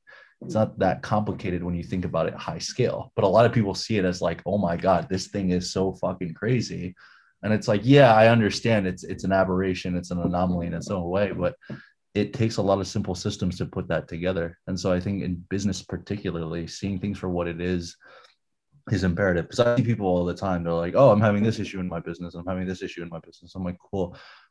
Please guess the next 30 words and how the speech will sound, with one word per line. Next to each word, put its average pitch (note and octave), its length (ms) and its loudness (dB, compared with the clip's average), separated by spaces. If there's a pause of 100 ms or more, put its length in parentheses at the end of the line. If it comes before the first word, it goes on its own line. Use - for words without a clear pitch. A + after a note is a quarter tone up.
Where F#2 200 4
are - 20 6
you G2+ 140 2
not F#2+ 180 2
seeing F2 260 -4
it D#2 220 -4
in F2+ 140 -4
simplicity?" F2 720 -6 (100)
'Cause F2 140 -8
they F#2 160 2
think F2+ 260 -4
it's, F2+ 140 -6
like, F2+ 180 -4
eight F2+ 160 -2
or F2 80 -2
nine E2 220 -4
things. B2 200 2
I'm A#2 140 0
like, D3 140 0
"Nah, B3 340 6
it's, A3+ 140 0
like, F3+ 160 6
one, G2+ 560 4 (100)
maybe A3 560 8
two D3+ 300 4
if, G#2 140 2
if A2 160 -6
we're A2+ 140 -4
really G#2 320 0
reaching." - 400 -6